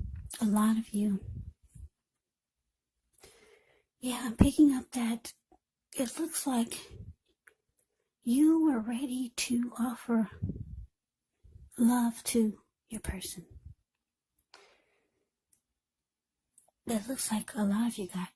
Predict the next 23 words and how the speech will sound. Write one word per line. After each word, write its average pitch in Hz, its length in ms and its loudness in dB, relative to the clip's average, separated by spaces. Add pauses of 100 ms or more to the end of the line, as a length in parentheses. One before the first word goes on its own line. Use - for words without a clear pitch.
(520)
you 226 140 -8
got 202 220 0
disappointed 202 720 2
and 180 160 4
you 175 60 4
got 185 240 -10
hurt. 208 540 -6 (2750)
Yeah, 220 280 6
the 185 80 2
Three 226 200 0
of 220 80 0
Swords 214 340 -2
is 185 200 -4
really 202 280 -2
ugly. 185 440 -4 (3000)
Uh, 214 160 0
yeah, 233 300 4
your 220 180 0
person 240 380 0
could - 180 -6
have 220 80 -10
started 220 380 -6
to 214 220 -6